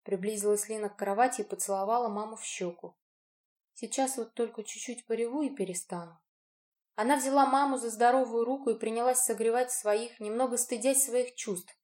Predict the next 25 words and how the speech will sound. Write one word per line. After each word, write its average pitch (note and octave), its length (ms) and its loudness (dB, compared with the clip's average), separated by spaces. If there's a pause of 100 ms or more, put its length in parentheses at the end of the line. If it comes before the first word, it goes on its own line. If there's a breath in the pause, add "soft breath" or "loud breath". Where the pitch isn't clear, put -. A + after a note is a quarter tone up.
(220)
ведь G#3 140 -4
кроме A#3 280 2
мамы A#3 300 0
в - 100 -16
палате G#3+ 420 2
лежала G#3+ 360 2
еще A3 260 -4
женщина, F#3+ 580 -4
тоже F#3+ 280 -4
под F#3+ 220 -6
капельницей, F#3 720 -2 (380)
поглядывающая A3 800 2
на G#3 100 -2
них A3 180 -6
с - 120 -4
любопытством G3 720 -2
и - 20 -2
недовольством. G3+ 800 0 (800)
«Как C4 220 -4
ты - 80 -8
себя C#4 280 0
чувствуешь?» - 640 -10
шепотом F#3 400 -6
спросила F#3 540 -2
Лина. F3 340 -4